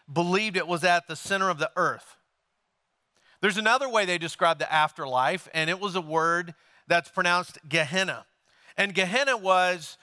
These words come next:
uh, a trash dump on the outside of Jerusalem. It was a real place. And they would talk about Gehenna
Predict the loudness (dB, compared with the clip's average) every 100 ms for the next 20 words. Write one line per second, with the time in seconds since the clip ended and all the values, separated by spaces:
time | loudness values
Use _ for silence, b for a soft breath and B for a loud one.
0 | b 0 0 0 -4 0 2 2 0 -2
1 | -2 0 -2 -4 0 0 0 0 0 0
2 | -6 -10 -8 -6 -8 -6 -8 -4 -2 -2
3 | -2 -2 -2 -4 -14 -16 -20 _ _ _
4 | b b b b -2 0 0 -4 0 4
5 | 4 2 2 2 2 -2 -4 0 -2 -2
6 | -6